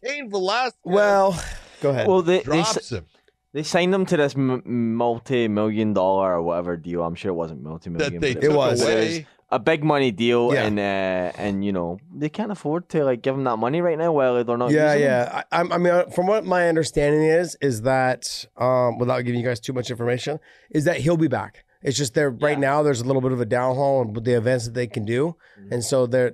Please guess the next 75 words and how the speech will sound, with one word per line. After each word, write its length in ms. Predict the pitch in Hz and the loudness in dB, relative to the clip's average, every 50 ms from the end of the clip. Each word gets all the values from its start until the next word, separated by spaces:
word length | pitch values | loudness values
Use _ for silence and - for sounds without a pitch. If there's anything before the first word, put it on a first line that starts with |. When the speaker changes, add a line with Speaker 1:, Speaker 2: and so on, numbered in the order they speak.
| - | -4
Speaker 2:
it's 240 | 120 127 120 - - | -4 -4 -4 -4 -4
really 300 | 120 117 139 143 135 127 | -4 -2 0 0 0 0
just 200 | 110 107 98 - | 0 -2 -4 -6
on 140 | 101 98 92 | -6 -6 -4
hold. 320 | 98 101 95 95 95 90 - _ _ _ _ - | -4 -4 -4 -4 -6 -10 -14 _ _ _ _ -2
Speaker 3:
And, 160 | 147 156 151 | 0 2 2
uh, 260 | 147 143 135 131 123 | 2 2 2 2 0
Speaker 2:
So. 40 | 107 | 0
Speaker 3:
s-, 160 | 98 98 - | -2 -6 -6
the 140 | - 139 135 | -4 -4 -2
Saudi 260 | - 175 160 165 175 | 2 2 2 2 2
Arabia 340 | 165 131 120 123 120 143 147 | 2 2 2 2 2 0 2
deals 280 | 135 156 151 151 139 | 2 2 2 2 2
were 100 | 135 123 | 0 -2
big, 280 | 107 90 110 113 110 110 | 0 0 -2 -4 -4 -4
were 160 | - 104 101 98 | -6 -4 -4 -2
big 240 | 85 85 104 104 | -2 -2 -2 0
money, 320 | 104 101 95 101 110 113 113 | 0 -2 -2 0 0 -2 -2
and 120 | 110 107 | -2 0
they 60 | 101 | 0
Speaker 2:
Yeah. 160 | 98 123 117 110 | 0 0 0 -2
Speaker 3:
were, 60 | 95 | -2
they 80 | 110 | -2
were 100 | 107 107 | -2 -2
using 300 | 104 107 110 117 120 120 | 0 0 -2 -2 -4 -4
them 100 | 110 101 98 | -6 -6 -8
for 180 | - - 92 | -6 -6 -4
that. 340 | 85 87 90 98 104 101 104 | -2 -2 -2 -2 -2 -4 -8
So, 420 | - - 113 98 95 95 98 92 71 | -8 -4 -2 0 0 0 -2 -6 -6
you 120 | 101 110 | -6 -4
know, 240 | 107 101 98 95 95 | -4 -2 -2 -4 -6
they're 180 | 87 82 98 98 | -8 -8 -6 -4
not 220 | 98 101 98 95 | -2 -2 -4 -4
gonna 160 | - 107 95 | -4 -6 -6
do 160 | 87 90 90 90 | -4 -4 -4 -4
any 160 | 90 90 87 | -4 -6 -8
Saudi 320 | - - 92 87 87 98 | -8 -6 -6 -6 -6 -8
shows 280 | 98 - 113 104 98 92 | -8 -6 -6 -6 -6 -8
until 200 | 92 90 98 87 | -10 -14 -16 -16
further 280 | - - 92 90 87 | -14 -10 -8 -8 -8
notice. 380 | 82 82 85 85 92 110 - - | -8 -10 -10 -10 -12 -12 -12 -8
And 80 | 113 120 | -4 -2
Speaker 2:
Yeah, 320 | 120 117 117 117 113 113 | 0 0 0 0 0 0
so 260 | 113 117 - 143 143 - | 0 0 0 -2 0 0
a 100 | - 156 | -2 0
lo-, 140 | 151 156 165 | 0 0 2
a 80 | - 170 | 2 2
lot 240 | 160 170 175 185 180 | 2 2 2 2 2
of 60 | 165 | 0
the 80 | 160 | 0
money, 240 | 151 156 151 151 139 | 2 2 2 2 2
like 200 | 131 131 117 110 | 2 0 -2 -2
you 120 | 131 131 117 | -2 -4 -2
said, 180 | - 139 110 | -2 -4 -2
Saudi 240 | - - 127 120 117 | -2 0 0 2 2
Arabia, 280 | 117 117 117 113 117 117 | 2 0 0 0 0 0
but 100 | 113 101 | 0 0
there 80 | 123 | 0
was 100 | 117 107 | 0 0
also, 220 | 120 117 113 - 117 | 0 -2 -2 -4 -6
like, 140 | 113 113 107 | -4 -4 -2
a 20 | |
lot 160 | 110 113 113 | 0 0 0
of 80 | 107 101 | -2 -2
shows 320 | - - 131 123 120 107 | -4 -2 0 0 0 -2
that 100 | 104 127 117 | -4 -6 -6
were 100 | 110 104 | -6 -6
supposed 160 | - 120 104 | -8 -8 -8
to 40 | 101 | -8
be 60 | 110 | -6
done 140 | 107 110 107 | -4 -2 -2
in 100 | 107 101 | -2 -4
Mexico 400 | 104 104 - - - 127 120 113 | -4 -6 -8 -8 -4 -4 -2 -2
as 100 | 104 95 101 | -4 -4 -4
well, 320 | 107 113 120 139 170 - | -2 -2 0 -2 -2 -4